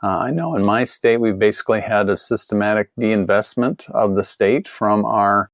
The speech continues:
uh, higher education institutions. So we get more of our funding from tuition now than we do from the state. And so that's really shifted the dynamics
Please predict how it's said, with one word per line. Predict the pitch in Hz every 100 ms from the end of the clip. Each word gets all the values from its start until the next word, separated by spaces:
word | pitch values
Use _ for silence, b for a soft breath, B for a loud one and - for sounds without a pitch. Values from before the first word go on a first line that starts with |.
| _
uh, | -
higher | 95 117 113
education | 110 - - 110 - 104
institutions. | 101 - - 104 - 135 170
So | - 107 95 - _ -
we | 120 110
get | 117 110
more | 113 107 113 127
of |
our | 123 110
funding | 117 113 117
from | - 107
tuition | 110 104 - 123 117
now | 107 117
than | 143 110
we | 95
do | 104
from | - 107
the | 104
state. | - 98 87 190 _
And | 123 107
so | - 117
that's | 107 -
really | 117 113
shifted | 107 - 110 - 98
the | 104
dynamics | 98 98 98 120 143 - - - -